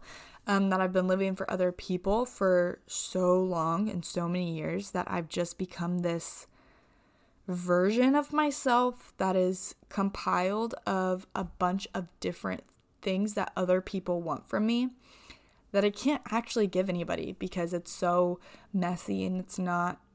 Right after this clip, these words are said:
truly who I am, but it's, like, this jumbled mess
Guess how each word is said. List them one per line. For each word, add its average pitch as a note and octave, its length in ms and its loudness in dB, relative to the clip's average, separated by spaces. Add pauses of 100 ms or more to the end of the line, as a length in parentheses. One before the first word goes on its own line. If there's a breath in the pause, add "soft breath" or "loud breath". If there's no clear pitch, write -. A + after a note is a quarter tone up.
(140)
truly F#3+ 400 4
who F3+ 160 4
I E3+ 220 4
am, F3+ 380 0
but F3+ 140 -2
it's, F3+ 180 -2
like, F3+ 260 -4
this F3 220 -2
jumbled F#3+ 560 0
mess E3+ 640 -4